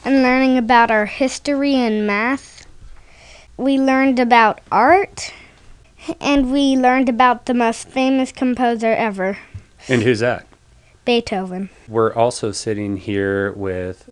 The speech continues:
Speaker 2: your parents. Do you want to introduce your parents?
Speaker 1: Mm-hmm.
Speaker 2: Okay.
Speaker 1: My mom is Belinda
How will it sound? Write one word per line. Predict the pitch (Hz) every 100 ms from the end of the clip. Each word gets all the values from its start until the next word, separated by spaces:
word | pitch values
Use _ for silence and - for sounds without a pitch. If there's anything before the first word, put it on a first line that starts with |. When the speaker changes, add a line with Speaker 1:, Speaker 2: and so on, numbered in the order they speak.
| -
Speaker 2:
your | 101
parents. | - 101 90 113 - - _ _ _ _ _ -
Do |
you | 98
want | 107
to | 104
introduce | 104 104 -
your | 92
parents? | 98 127 - - _ _ _ _ 254
Speaker 1:
Mm-hmm. | 262 269 254 _ _ - 101
Speaker 2:
Okay. | 98 98 120 - - - - - - - - - - - - - -
Speaker 1:
My | 269 302 339
mom | 302 254 269 277
is | - 247 226 _ -
Belinda | 254 240 247 262 247 277